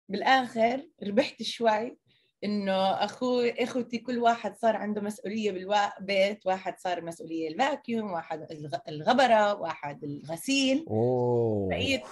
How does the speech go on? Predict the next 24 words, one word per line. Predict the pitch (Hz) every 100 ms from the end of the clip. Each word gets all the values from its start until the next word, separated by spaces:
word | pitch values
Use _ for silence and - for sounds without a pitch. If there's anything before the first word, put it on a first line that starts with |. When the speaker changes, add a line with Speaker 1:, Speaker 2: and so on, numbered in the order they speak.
| -
Speaker 1:
الشغلات | 220 - 208 226 220 220
صاروا | 208 196 175
علي. | 170 185 233 262 359 - _ _ _ _ -
وبس | 208 214 208 208 214
ضلينا | 190 240 302 320
هيك | 311 311 -
على، | 233 214 -
مش | 262 -
بس | 269 262 - 226
إنه | - 214 196 185 180 - _ _ _ _ - -
هذا | 233
كان | 226 240 233
صعيد | 233 202 220 240
تنظيف | - 180 208 254 196
البيت | 170 202 -
والمسؤولية | 180 185 - 202 226
بالبيت، | 185 160 214 254 185
بس | - - _ -
هلا | 202 190
كان | 190 208
في | 214 214
صعيد | 190 175 185
تانية، | - 269 247 151 151 _ _ _ _ _ _ _ _ -
الحرية. | 156 - 180 220 294 202 135